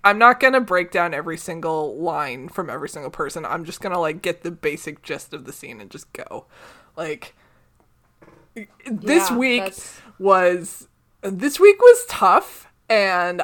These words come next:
Speaker 1: I just was like, "All right, we're, <laughs> we're gonna do Cliff Notes version of this episode."
Speaker 2: Our, our version of self-care is not breaking down this episode as intricately as we have in the past.
Speaker 1: Yeah,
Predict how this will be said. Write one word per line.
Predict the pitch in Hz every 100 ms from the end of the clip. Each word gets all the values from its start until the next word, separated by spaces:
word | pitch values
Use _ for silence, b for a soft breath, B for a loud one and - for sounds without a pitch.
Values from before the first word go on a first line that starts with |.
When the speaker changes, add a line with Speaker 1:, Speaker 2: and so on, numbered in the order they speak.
| -
Speaker 1:
I | 175 170 175 175
just | 147 135 -
was | 160 151
like, | 139 117 120 -
"All | 156
right, | 139 117 110 _ _ _ _
we're, | - 170 - - -
<laughs> | - - -
we're | 294 -
gonna | 339 254
do | 247 233
Cliff | - 190 -
Notes | - - -
version | - 165 - -
of | -
this | - -
episode." | - - - - 180 - B 359 B B B B B B _ _
Speaker 2:
Our, | 233 262 247 254 226 -
our | 226 269
version | 262 254 240 233
of | 208
self-care | - 175 175 - 175 170 160
is | - 180
not | 190 190 185 165
breaking | - 190 190 190
down | 185 175 175
this | 175
episode | 165 180 - 165 165
as | - 180 170 -
intricately | 202 208 208 208 - 175 165
as | 165 175 -
we | 160
have | 160 160 156
in | 151
the | 147
past. | 170 220 - - 233
Speaker 1:
Yeah, | 233 185 131 247